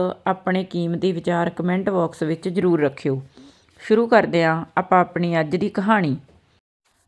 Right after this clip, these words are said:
ਲੁਧਿਆਣਾ ਜ਼ਿਲ੍ਹੇ ਦੇ ਪਿੰਡ ਵਿੱਚ ਇੱਕ ਗੁਰਵੀਰ ਨਾਂ ਦਾ ਮੁੰਡਾ ਰਹਿੰਦਾ ਸੀ। ਉਸ ਦੇ ਘਰ ਵਿੱਚ ਉਸ ਦੇ ਪਾਪਾ, ਉਸ ਦੀ ਮੰਮੀ ਤੇ ਇੱਕ ਉਸ ਦੀ ਭੈਣ ਸੀ।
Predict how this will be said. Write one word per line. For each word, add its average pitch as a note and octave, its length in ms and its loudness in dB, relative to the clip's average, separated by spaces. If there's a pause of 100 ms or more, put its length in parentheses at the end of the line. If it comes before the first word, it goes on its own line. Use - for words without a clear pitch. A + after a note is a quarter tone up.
ਲੁਧਿਆਣਾ A3 500 4
ਜ਼ਿਲ੍ਹੇ F#3 280 2
ਦੇ A3 160 6
ਪਿੰਡ F3 340 -2
ਵਿੱਚ E3 640 0
ਇੱਕ G3+ 180 -2
ਗੁਰਵੀਰ F#3 480 2
ਨਾਂ F#3 200 0
ਦਾ E3+ 120 4
ਮੁੰਡਾ F#3+ 360 2
ਰਹਿੰਦਾ D#3 300 2
ਸੀ। C3+ 300 -4 (500)
ਉਸ F#3+ 200 -4
ਦੇ G#3+ 140 4
ਘਰ A3+ 240 6
ਵਿੱਚ F3+ 260 0
ਉਸ F#3+ 140 -4
ਦੇ G3+ 140 2
ਪਾਪਾ, E3+ 600 4 (380)
ਉਸ G3 180 -4
ਦੀ G#3 160 2
ਮੰਮੀ F#3+ 560 0 (240)
ਤੇ A3+ 160 4
ਇੱਕ A3+ 180 -4
ਉਸ A#3 160 0
ਦੀ B3+ 80 0
ਭੈਣ C4 340 4
ਸੀ। C3+ 340 -2